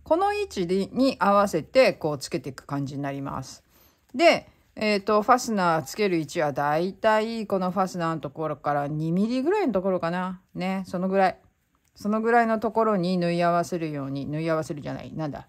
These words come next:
縫い、縫い付けるように、こういう感じで、はい、つけていくことになります。なので、この位置にするために、えー、待ち針をね、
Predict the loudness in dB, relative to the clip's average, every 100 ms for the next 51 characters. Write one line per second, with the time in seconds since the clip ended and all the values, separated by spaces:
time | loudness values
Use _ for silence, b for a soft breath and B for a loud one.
0 | -4 2 2 2 2 2 2 0 2 2
1 | 2 2 0 -4 -4 _ b b b b
2 | 0 0 2 -2 -2 -4 -4 -6 _ _
3 | _ _ _ _ _ _ _ _ _ _
4 | _ _ -4 -2 -4 _ _ _ _ _
5 | _ -8 -6 -4 -6 -6 -4 -2 -2 -2
6 | -4 -4 -4 -6 -10 -2 0 0 -2 -2
7 | 0 0 -2 B B -12 -8 -6 -8 -10
8 | -12 -8 -8 -8 -12 -12 -14 -14 -14 -12
9 | -10 -10 -12 -16 -16 -16 -14 -10 -8 -8
10 | -10 -14 -20 -18 -16 -14 -12 -14 -14 -16
11 | -16